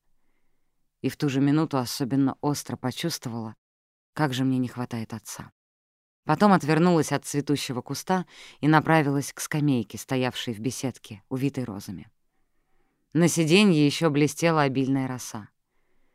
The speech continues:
Я вытерла рукавом скамейку досуха и села, буквально кожей ощущая, как утренняя влага проникает мне прямиком в душу.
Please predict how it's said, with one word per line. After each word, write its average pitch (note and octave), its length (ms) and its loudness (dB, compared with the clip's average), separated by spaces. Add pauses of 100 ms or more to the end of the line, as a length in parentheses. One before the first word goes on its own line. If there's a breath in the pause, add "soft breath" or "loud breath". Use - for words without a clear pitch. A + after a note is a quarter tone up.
(380)
Я D#3 220 6
вытерла D3 460 2
рукавом D3 460 0
скамейку C3+ 560 -2
досуха C3 580 -6 (460 soft breath)
и C#3+ 80 0
села, E3+ 400 2
буквально D3 560 0
кожей B2 460 -4
ощущая, C#3 720 -6 (440 soft breath)
как D3+ 200 -2
утренняя C3+ 440 -2
влага C#3 400 0
проникает C3+ 640 -2
мне C3 240 -2
прямиком C3+ 640 -4
в A2+ 80 -12
душу. G#2+ 420 -16